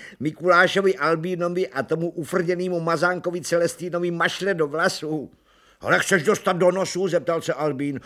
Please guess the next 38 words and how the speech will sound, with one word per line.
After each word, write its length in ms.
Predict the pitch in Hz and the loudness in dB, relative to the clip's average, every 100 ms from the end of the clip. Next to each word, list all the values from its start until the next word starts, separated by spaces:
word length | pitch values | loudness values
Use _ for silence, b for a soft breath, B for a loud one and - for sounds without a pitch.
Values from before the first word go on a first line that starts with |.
| B | B
"To 120 | 185 | -4
se 200 | 180 208 | 4 6
ví," 260 | 196 220 247 | 6 4 2
řekl 280 | 196 190 190 | 0 0 -4
jsem. 340 | - 147 120 113 b b b | -2 -2 -2 -10 b b b
A 140 | 95 - | -12 -4
Augustín 480 | 131 139 131 156 151 | -4 -2 -4 -6 -4
mi 100 | 151 | 0
dal 180 | 151 | 0
facku. 540 | 151 135 - - - 76 _ _ b b | 0 -4 -8 -12 -16 -18 _ _ b b
Začali 340 | 202 - 147 147 | 0 0 -2 -4
jsme 160 | 135 | -6
se 160 | 123 87 | -8 -8
prát 480 | - 117 123 139 101 | -6 -6 -4 -6 -4
a 60 | |
ostatní 480 | 113 - 123 120 117 | -6 -4 -6 -6 -8
kluci 300 | - 127 123 | -8 -8 -8
se 140 | - | -6
přidali, 580 | 87 - 107 110 107 123 | -6 -6 -4 -2 -2 -4
kromě 380 | 113 117 101 107 | -4 -2 -2 -4
Celestína, 680 | - 107 104 - 117 110 104 | -6 -8 -8 -10 -10 -10 -10
který 320 | - 107 104 | -10 -10 -10
si 160 | - | -10
lehl 280 | 107 113 113 | -6 -2 -2
na 120 | 101 | -4
zem 240 | 101 123 107 | -4 -4 -4
a 60 | |
křičel, 520 | 95 - 139 127 123 135 B B | -8 -10 -10 -6 -6 -6 B B
že 140 | - 160 | 4 4
není 340 | 120 180 165 | 6 0 2
žádný 440 | 156 160 180 143 190 | 4 4 4 0 -2
ufrněný 840 | - 185 - 185 180 175 180 185 B B | 2 2 2 0 4 2 2 -2 B B
a 60 | 127 | 0
že 120 | 113 | 2
ho 140 | 127 143 | 4 4
nikdo 340 | 175 165 156 | 2 4 6
nemá 380 | 175 165 165 160 | 6 4 2 2
rád 480 | 156 190 196 190 | 6 6 6 2